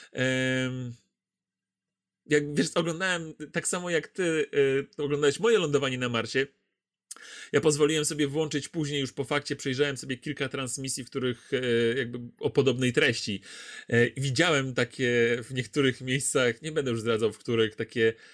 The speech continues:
w-, wybuchy radości w stylu: „Och, wylądował! Hurra!” Nie? I, e, wiesz,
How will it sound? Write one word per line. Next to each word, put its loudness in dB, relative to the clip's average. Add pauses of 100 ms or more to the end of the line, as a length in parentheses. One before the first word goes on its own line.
(220)
w-, -6
wybuchy 2
radości 0
w -8
stylu: -2 (380)
„Och, 0 (280)
wylądował! 0 (400)
Hurra!” 2 (260)
Nie? -2 (100)
I, -16
e, -4
wiesz, 2